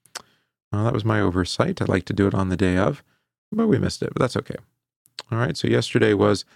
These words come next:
the commemoration of Basil of S-, the Great of Caesarea, Gregory of Nazianzus, and Gregory of Nyssa, pastors and confessors. Basil and the two Gregories, collectively known as the Cappadocian Fathers, were leaders of Christian orthodoxy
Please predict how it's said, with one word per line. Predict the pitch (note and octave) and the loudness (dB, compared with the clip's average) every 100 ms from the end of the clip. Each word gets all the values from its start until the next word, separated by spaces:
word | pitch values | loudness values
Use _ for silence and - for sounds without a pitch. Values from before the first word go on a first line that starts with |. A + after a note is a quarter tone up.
| _ - | _ -6
the | |
commemoration | - A#2+ A2+ A2 G#2+ - G2 | 0 0 4 4 2 0 0
of | F#2+ | 2
Basil | A2 A2+ A#2 | 4 4 4
of | G#2 | 2
S-, | - - _ _ | -2 -12 _ _
the | - | 2
Great | G#2+ B2+ C#3 | 4 4 2
of | |
Caesarea, | - A2+ G#2+ A2+ C3 C#3 | 2 4 4 4 4 4
Gregory | G#2+ G#2 G#2 G2+ - | 4 4 4 2 0
of | F#2+ | 0
Nazianzus, | G#2 G2 G2 G#2+ C3 C3 C#3 - - - | 0 0 2 2 2 0 -2 -4 -16 -4
and | A2 | 0
Gregory | A2 G#2+ G2 F#2+ | 4 4 4 2
of | |
Nyssa, | F#2 G2+ - F#2+ - _ _ | 2 0 0 -2 -4 _ _
pastors | - E2+ - F#2+ F#2+ | -4 -4 -2 -4 -4
and | F2 | -6
confessors. | F#2 - - - - - _ _ _ _ _ _ _ _ _ - | -8 -6 -8 -8 -14 -16 _ _ _ _ _ _ _ _ _ 0
Basil | A2+ B2 C#3+ | 4 4 4
and | C#3+ A2+ | 4 2
the | |
two | - C#3 | 4 6
Gregories, | A#2 G#2 F#2+ G2 G#2 | 6 4 4 4 2
collectively | - A2+ A#2 B2 B2 | 2 2 4 2 2
known | A2+ G2+ G#2 | 4 2 2
as | A2+ G2+ F#2 | 2 0 0
the | - | 0
Cappadocian | G#2 - G#2 G#2 - A2 | 0 0 2 2 2 -2
Fathers, | F2+ A2+ A#2 F#2+ G2+ - | 2 4 4 2 -2 2
were | G#2 | 4
leaders | A2+ B2+ C#3 A#2 | 6 4 4 0
of | - | 2
Christian | B2+ - B2+ | 0 2 0
orthodoxy | B2 G2+ - F#2+ - A2+ | 0 0 0 0 0 -2